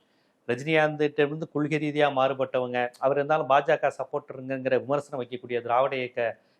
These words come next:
இடதுசாரி சிந்தனையாளர்கள் கூட ரஜினிகாந்த் ஒரு பொது மனிதரா, ஒரு அதிலிருந்து விலகி பொதுவான அரசியல் அனுபவங்கள், சினிமா அனுபவங்களை பற்றி பேசும்போது ரசிக்கிறாங்க.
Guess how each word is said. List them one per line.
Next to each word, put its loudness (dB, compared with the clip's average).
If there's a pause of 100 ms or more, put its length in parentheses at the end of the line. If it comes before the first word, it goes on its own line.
இடதுசாரி -2
சிந்தனையாளர்கள் -4
கூட 0 (300)
ரஜினிகாந்த் 4
ஒரு 4
பொது 4
மனிதரா, 6 (300)
ஒரு 4
அதிலிருந்து 4
விலகி 2
பொதுவான 6
அரசியல் 2
அனுபவங்கள், -4 (260)
சினிமா 0
அனுபவங்களை -2
பற்றி -14
பேசும்போது -6
ரசிக்கிறாங்க. -6